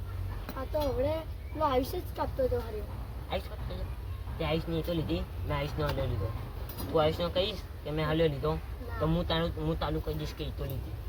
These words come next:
Speaker 1: હા, આપણે બંને એકબીજાનું કોઈને કહેવાનું જ નહીં.
Speaker 2: હા, જા દો. જા દો, આપણે લઈ લઈએ. લે, પકડો.
Speaker 1: હા.
Speaker 2: લે. અને પાણી લેજો, ઓલું તાકે.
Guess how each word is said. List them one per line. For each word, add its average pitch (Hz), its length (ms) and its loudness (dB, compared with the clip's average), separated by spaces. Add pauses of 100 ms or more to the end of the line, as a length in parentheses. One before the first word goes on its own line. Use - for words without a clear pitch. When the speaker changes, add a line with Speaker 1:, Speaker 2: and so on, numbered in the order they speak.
(100)
Speaker 1:
હા, 233 200 0
આપણે 240 200 2
બંને 285 260 4
એકબીજાનું 277 420 2
કોઈને 269 220 2
કહેવાનું 240 360 0
જ - 20 -2
નહીં. - 440 -2
Speaker 2:
હા, 175 140 4 (500)
જા 123 120 0
દો. 110 80 0 (960)
જા 156 100 6
દો, 156 80 4
આપણે 151 220 -2
લઈ 147 140 0
લઈએ. 127 140 -4 (100)
લે, 143 80 0
પકડો. - 240 0
Speaker 1:
હા. - 960 -4
Speaker 2:
લે. 170 60 -8 (1120)
અને - 200 -8
પાણી 156 220 0
લેજો, 185 200 4
ઓલું 214 260 10
તાકે. 147 360 -4